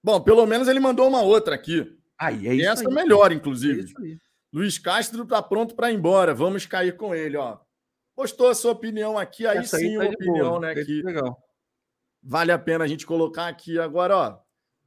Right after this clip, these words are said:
Speaker 1: vamos saber lidar com opiniões distintas. Vocês podem achar que a gente fala bobagem pra caramba aqui. Às vezes vocês vão,
Speaker 2: Sim, claro
Speaker 1: às
Speaker 2: que
Speaker 1: vezes,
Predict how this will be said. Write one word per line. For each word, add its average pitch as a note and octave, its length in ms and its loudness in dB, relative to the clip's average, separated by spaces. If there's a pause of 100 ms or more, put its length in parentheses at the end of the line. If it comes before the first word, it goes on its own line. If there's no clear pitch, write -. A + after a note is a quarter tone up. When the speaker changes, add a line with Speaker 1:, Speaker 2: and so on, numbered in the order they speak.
(1040)
Speaker 1:
vamos A#3 440 -4
saber F#3+ 400 -2
lidar D3+ 420 -6
com D#3 60 -8
opiniões C#3+ 500 -8
distintas. C3 640 -14
Vocês D4 160 -16
podem F4+ 280 -10
achar F3+ 260 -10
que E3+ 80 -12
a D#3 40 -6
gente D#3 180 -12
fala C#3+ 200 -8
bobagem A#2 460 -8
pra A#2+ 180 -10
caramba A2 360 -6
aqui. A#2+ 240 -8
Às B2+ 140 -4
vezes C#4+ 220 -8
vocês G3 120 -4
vão, G#3+ 140 -2
Speaker 2:
Sim, B3 220 -6
claro A3 200 2
Speaker 1:
às D#3 80 -2
Speaker 2:
que A#2+ 60 -6
Speaker 1:
vezes, C#3 580 6